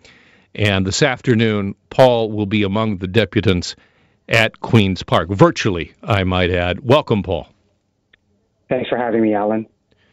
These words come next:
Speaker 1: What are you gonna tell the committee today?
Speaker 2: Well, the main request for the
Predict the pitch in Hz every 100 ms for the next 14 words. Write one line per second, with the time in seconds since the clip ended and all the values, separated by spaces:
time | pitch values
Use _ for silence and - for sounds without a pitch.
0 | _ _ _ 139 151 151 143 123 131 113
1 | 120 107 95 90 87 71 _ _ _ _
2 | _ _ - - _ _ _ 131 127 160
3 | - _ - - 143 123 113 - _ 120
4 | 131 147 143 - 147 -